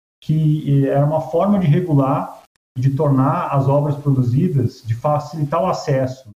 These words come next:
mais do que propriamente remunerar os intermediários, enfim, naquele momento. Então, o comunismo sempre teve, eh, essa discussão de facilitar o acesso, e durante o período,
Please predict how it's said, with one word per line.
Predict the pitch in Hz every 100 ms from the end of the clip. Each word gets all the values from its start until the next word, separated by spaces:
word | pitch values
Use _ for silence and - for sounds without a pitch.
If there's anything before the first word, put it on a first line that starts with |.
| _
mais | 120 127 151
do | 151
que | 151
propriamente | - 151 - 147 143 - - 160 -
remunerar | 135 143 147 127 127 143
os | 131
intermediários, | 123 131 120 104 104 107 104 98
enfim, | 104 - 107 101 -
naquele | 113 113
momento. | 123 123 117 113
Então, | 123 143
o |
comunismo | 143 151 147 139 143 165
sempre | - 180 180
teve, | - 170 165 127 113 - _
eh, | 123 120 127 127
essa | 127 -
discussão | - 117 120 123 127 208 - _
de | 107 120 120 - -
facilitar | 123 127 120 123 131
o |
acesso, | 120 - 107 123 - - 185 _ _ -
e |
durante | 127 135 143 143
o |
período, | 160 135 147 143 131 127